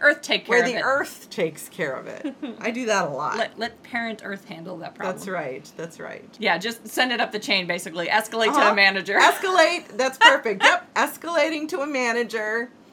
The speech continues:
Speaker 2: I'm not dealing with this shit. <laughs> Please rehome, recharge, renew,
Speaker 1: Whatever.
Speaker 2: imprison, whatever you're gonna do with it.
Speaker 1: Recycle.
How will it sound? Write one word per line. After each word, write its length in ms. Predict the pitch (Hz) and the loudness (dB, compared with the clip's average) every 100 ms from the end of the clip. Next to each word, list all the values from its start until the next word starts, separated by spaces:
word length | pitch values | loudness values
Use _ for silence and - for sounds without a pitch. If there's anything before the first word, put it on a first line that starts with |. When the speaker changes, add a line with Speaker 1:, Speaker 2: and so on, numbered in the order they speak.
| - - - | -18 -16 -10
Speaker 2:
I'm 340 | - 226 247 | -2 0 0
not 300 | 262 262 262 | 2 2 2
dealing 400 | 262 269 254 254 | 0 0 0 0
with 140 | 233 226 | -2 0
this 220 | 226 233 | 0 -2
shit. 360 | - 202 202 - - 381 427 339 - - | -4 -2 -2 -6 -12 -4 -2 -2 -6 -2
<laughs> 540 | 277 277 - - 254 - - - - - - | 0 2 0 0 -2 -4 -8 -20 -20 -20 -4
Please 360 | 262 320 262 | 0 0 -2
rehome, 840 | 220 240 285 302 240 240 240 254 - | -4 -4 -2 2 4 4 4 -2 -6
recharge, 880 | 190 240 247 - 226 226 240 233 220 | -6 -6 -6 0 2 4 2 0 -4
renew, 840 | 214 247 247 220 214 220 220 214 196 190 | -8 -4 -2 0 2 2 0 0 -2 -6
Speaker 1:
Whatever. 400 | 254 233 247 208 | -4 2 6 6
Speaker 2:
imprison, 400 | 277 - 277 262 | 6 4 2 2
whatever 280 | 262 277 311 | 2 4 4
you're 120 | 320 277 | 2 4
gonna 220 | 262 240 | 2 2
do 240 | 196 196 | 2 2
with 160 | 196 165 | 2 4
it. 180 | 165 165 | 4 4
Speaker 1:
Recycle. 520 | - 233 247 240 | 2 2 0 0